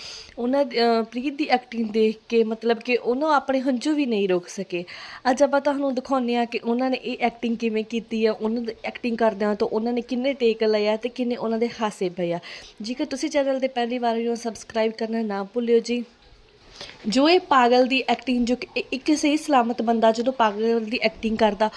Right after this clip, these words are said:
ਉਸ ਲਈ ਇਹ ਸਭ ਕਰਨਾ ਇੰਨਾ ਸੌਖਾ ਨਹੀਂ ਹੁੰਦਾ। ਪਰ ਫਿਰ ਵੀ, ਅਹ, ਪ੍ਰੀਤ ਨੂੰ ਐਕਟਿੰਗ ਸਮਝਦੇ ਹੋਏ ਉਹਨਾਂ ਨੇ ਪ੍ਰੀਤ ਨੂੰ ਹੀ ਪਹਿਲਾਂ ਹੀ ਇਹ ਰੋਲ ਦਿੱਤਾ ਸੀ ਕਿ ਪ੍ਰੀਤ ਇਹ, ਅਮ, ਕਰਨ ਦੇ ਵਿੱਚ ਐਕਟਿਵ ਆ।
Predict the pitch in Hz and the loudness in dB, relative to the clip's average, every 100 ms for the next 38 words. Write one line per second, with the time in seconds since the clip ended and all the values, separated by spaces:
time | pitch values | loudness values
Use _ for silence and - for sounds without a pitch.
0 | - - - 302 330 349 339 294 311 330 | -10 -10 2 2 4 4 4 2 2 0
1 | 262 277 269 277 262 262 262 269 269 262 | 0 0 0 0 0 -2 -2 -2 0 0
2 | 254 233 233 247 214 202 175 180 - - | 2 2 2 2 0 0 0 -4 -6 -14
3 | - 294 294 302 294 269 285 285 247 233 | 0 0 2 2 2 0 0 0 4 4
4 | 240 233 220 226 220 269 277 277 294 302 | 6 4 0 -4 -2 -2 -2 -2 -2 -2
5 | - 247 - 262 - 254 262 277 285 262 | -4 -4 -2 -2 2 4 4 2 0 4
6 | 254 254 247 254 269 277 262 254 269 277 | 6 6 2 0 0 0 -2 -2 -2 -2
7 | 302 - 269 254 277 320 269 269 254 233 | -2 -2 0 2 2 2 0 0 2 2
8 | 220 208 220 226 269 262 277 269 247 240 | 2 0 0 0 -2 -6 -6 -4 -6 -6
9 | - - 254 277 262 - - - - 247 | -6 -2 0 0 -2 -6 -16 -12 -2 2
10 | 247 240 233 240 226 233 240 254 311 233 | 4 4 2 2 0 0 -2 -4 -4 -4
11 | - 220 170 | -2 0 2